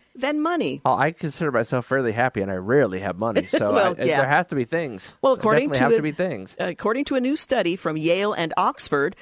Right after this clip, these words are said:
Speaker 1: researchers from these two prestigious universities, or at least once prestigious universities, have published new findings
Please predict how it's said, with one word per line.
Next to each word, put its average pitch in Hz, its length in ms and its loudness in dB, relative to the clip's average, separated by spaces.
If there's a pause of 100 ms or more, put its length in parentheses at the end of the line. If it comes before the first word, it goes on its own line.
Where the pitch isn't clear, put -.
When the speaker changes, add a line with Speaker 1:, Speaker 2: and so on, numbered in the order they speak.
(400)
Speaker 1:
researchers 196 520 0
from 190 160 -2
these 196 180 -4
two 208 240 -2
prestigious 233 800 -2
universities, 175 800 -2
or - 20 -2
at 85 60 -6
least 165 280 -4
once 160 380 -4
prestigious 135 720 -4
universities, 135 560 -4
have 170 100 0
published 302 340 -2
new 262 160 -2
findings 220 540 -2